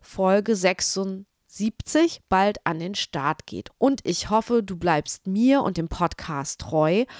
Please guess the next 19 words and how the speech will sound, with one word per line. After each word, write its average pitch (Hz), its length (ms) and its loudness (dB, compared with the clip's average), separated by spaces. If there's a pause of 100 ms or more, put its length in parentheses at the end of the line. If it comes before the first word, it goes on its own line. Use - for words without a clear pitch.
(240)
auch 302 400 4
wenn 202 180 2
er 131 100 0
nicht 190 400 -2
mehr 220 300 2 (220)
der 262 120 2
neue 180 460 4
<laughs> 233 220 0
heiße 185 380 2
Scheiß 233 520 4
ist. 226 340 2
Nein, 185 200 2
das 220 160 0
ist - 140 -4
er 180 240 4 (140)
wahrhaftig 160 680 0
nicht. 214 320 2 (420)
Denn 233 200 4 (100)
als 185 340 0